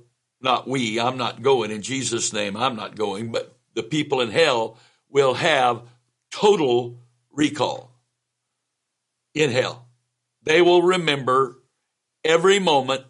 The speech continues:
of every day, of every week, of every month of their lives, of every decision they made, of every opportunity they were given that they either recognized or didn't re-, recognize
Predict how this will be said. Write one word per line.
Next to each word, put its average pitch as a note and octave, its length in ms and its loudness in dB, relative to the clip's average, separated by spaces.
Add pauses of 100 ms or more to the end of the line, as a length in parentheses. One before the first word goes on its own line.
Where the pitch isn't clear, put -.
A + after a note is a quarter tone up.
of B2+ 300 0
every D3 420 0
day, A2+ 580 0
of A#2 220 -2
every B2 360 0
week, A2+ 340 -6
of A2+ 160 -2
every A#2 220 0
month G2+ 340 -8
of G#2+ 120 -4
their A2+ 200 0
lives, - 560 -6 (300)
of A2 100 -4
every B2 240 -2
decision D#3 600 0
they C#3+ 140 0
made, C#3 360 0
of A#2+ 120 0
every C3+ 240 0
opportunity F#3 640 0
they F3 160 4
were D#3 160 -2
given D#3+ 360 0
that C3 160 -2
they C#3 160 2
either C#3 300 0
recognized E3+ 600 0
or C3 60 -4
didn't D#3 280 -2
re-, D3 280 0
recognize C3+ 680 -2